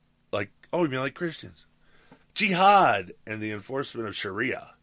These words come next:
But the Sharia mission is to be implemented in phases in areas where Muslims already have control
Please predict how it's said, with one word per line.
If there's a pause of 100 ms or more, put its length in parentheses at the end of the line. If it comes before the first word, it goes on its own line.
(800)
But
the
Sharia
mission
is
to
be
implemented
in
phases
in
areas
where
Muslims
already
have
control